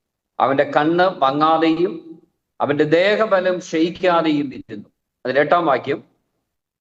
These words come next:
ഇസ്രായേൽ മക്കൾ മോശയെക്കുറിച്ച് മോവാബ് സമഭൂമിയിൽ മുപ്പത് ദിവസം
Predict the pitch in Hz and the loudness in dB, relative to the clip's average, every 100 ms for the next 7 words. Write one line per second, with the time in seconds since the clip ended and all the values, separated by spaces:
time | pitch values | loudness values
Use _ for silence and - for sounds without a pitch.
0 | _ 139 143 151 196 202 185 - 175 202 | _ -4 0 2 4 4 2 2 2 0
1 | 208 - 151 175 208 214 196 170 165 156 | -4 -6 0 0 2 2 2 2 0 -2
2 | - 180 - - 151 170 190 185 185 175 | 0 -2 -2 0 2 4 2 2 0 -2
3 | - 160 180 175 170 160 151 147 - 151 | -4 -2 -2 0 0 0 0 -2 -4 -6
4 | 156 180 208 - 208 202 185 165 151 - | -4 0 0 -2 -4 0 2 2 2 0